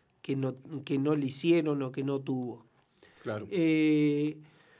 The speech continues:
Speaker 1: ahora vamos, eh, estamos con los créditos a los jubilados y jubiladas, a pensionados y pensionadas, de hasta cuatrocientos mil pesos, y a partir de,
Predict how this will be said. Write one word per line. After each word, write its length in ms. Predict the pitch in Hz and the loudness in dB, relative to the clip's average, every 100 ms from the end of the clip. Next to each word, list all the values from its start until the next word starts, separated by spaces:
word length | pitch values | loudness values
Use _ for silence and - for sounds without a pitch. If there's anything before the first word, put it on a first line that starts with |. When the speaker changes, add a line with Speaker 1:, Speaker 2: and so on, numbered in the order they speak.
| _ _ _ | _ _ _
Speaker 1:
ahora 380 | - 185 196 196 | 2 4 6 6
vamos, 640 | 180 180 175 165 160 156 - | 4 2 2 2 0 -2 -4
eh, 240 | 156 151 | 0 0
estamos 380 | 147 - 160 151 | 0 0 0 -2
con 160 | 151 | -4
los 120 | 139 135 | -6 0
créditos 720 | 214 240 226 190 - 156 160 | 6 8 8 4 0 -4 -4
a 40 | |
los 120 | 151 | -6
jubilados 640 | 151 160 156 160 160 156 143 | -2 -2 0 0 0 -2 -4
y 60 | |
jubiladas, 720 | 147 151 170 208 202 185 160 | -4 0 4 6 6 4 0
a 80 | 156 | -4
pensionados 560 | - 147 151 160 156 147 | -4 -4 -4 -4 -4 -4
y 60 | |
pensionadas, 840 | 143 147 139 165 196 185 170 160 156 _ _ | -6 -8 -6 -2 0 2 2 0 -6 _ _
de 160 | 147 143 | -6 -6
hasta 240 | - 139 | -6 -10
cuatrocientos 680 | 135 139 135 - 139 139 127 | -8 -10 -10 -8 -8 -6 -6
mil 160 | 165 160 | -6 2
pesos, 520 | 202 196 - 202 196 - - _ | 6 6 4 -4 -6 -20 -20 _
y 120 | 170 147 | -4 -4
a 80 | |
partir 400 | 143 135 135 156 | -2 -6 -4 -6
de, 320 | 151 143 135 | -4 -4 -6